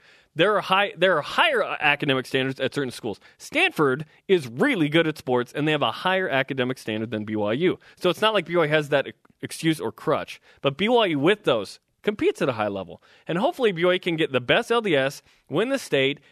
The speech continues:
and then bring in really good talent outside of that to supplement that and be playmakers. Let's be honest, a lot of B Y U skill position players end up being guys like this, a Devon Blackman,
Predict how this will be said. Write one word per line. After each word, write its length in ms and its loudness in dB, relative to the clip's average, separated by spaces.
and 120 -2
then 120 0
bring 220 0
in 160 -2
really 260 0
good 160 -2
talent 360 -4
outside 360 -2
of 100 -6
that 260 -4
to 100 -12
supplement 520 -4
that 240 -8
and 200 -2
be 380 2
playmakers. 560 -2
Let's 140 -4
be 100 -4
honest, 200 0
a 60 -4
lot 220 4
of 80 -6
B 120 -2
Y 60 4
U 40 0
skill 240 -2
position 400 -6
players 440 -6
end 160 -2
up 160 2
being 220 0
guys 340 -2
like 240 -2
this, 240 -8
a 120 -2
Devon 360 -2
Blackman, 520 -4